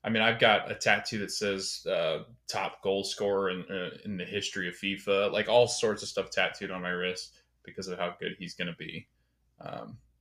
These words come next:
absolutely buying the hype train, Jordan. We're gonna go absolutely bonkers nuts about talking about him, so.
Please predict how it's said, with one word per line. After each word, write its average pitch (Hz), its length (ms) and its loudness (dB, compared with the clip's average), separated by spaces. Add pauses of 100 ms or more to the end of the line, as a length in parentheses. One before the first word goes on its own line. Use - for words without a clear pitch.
(100)
absolutely 101 480 0
buying 90 300 -2
the 87 60 -6
hype 90 320 -6
train, 87 340 -6
Jordan. 90 380 -8
We're 92 100 -10
gonna 87 280 -6
go 80 160 0
absolutely - 520 -4
bonkers - 460 -8
nuts - 300 -8
about - 200 -10
talking - 320 -10
about - 180 -18
him, 117 140 -18
so. - 280 -16